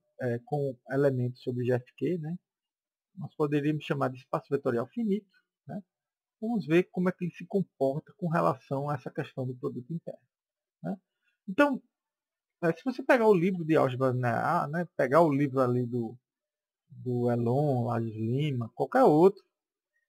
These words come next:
ah, você vai ver, né, a definição de um produto interno, né? E o que é que é um produto interno, né? O produto interno, ele precisa satisfazer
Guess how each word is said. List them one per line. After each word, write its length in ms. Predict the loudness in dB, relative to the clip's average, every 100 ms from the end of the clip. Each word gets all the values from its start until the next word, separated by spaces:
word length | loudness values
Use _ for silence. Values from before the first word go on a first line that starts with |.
| _ _ _ _ _
ah, 120 | -8 -4
você 200 | -2 4
vai 160 | 4
ver, 420 | 6 8 8 8 0 _ _ _ _ _ _ _ _ _
né, 380 | -2 0 0 -4 _ _ _ _ _ _ _ _ _
a 60 |
definição 720 | 2 2 0 -4 -4 -2 -2
de 80 | 0
um 100 | 0
produto 420 | 4 4 4 -2
interno, 480 | -8 -2 -2 -2 -8 _ _ _ _ _ _ _ _ _ _ -8
né? 280 | -4 -4 -8 _ _ _ -4
E 40 |
o 40 |
que 80 | -2
é 40 | 0
que 80 |
é 40 | 0
um 80 | 2
produto 380 | 2 2 2
interno, 380 | -2 0 0 -2 -10
né? 200 | -10 -10
O 60 | -12 -10
produto 240 | -10 -10 _
interno, 240 | -2 2
ele 80 | 0
precisa 280 | -2 -4 -2
satisfazer 680 | -4 -4 -2 -2 0 -2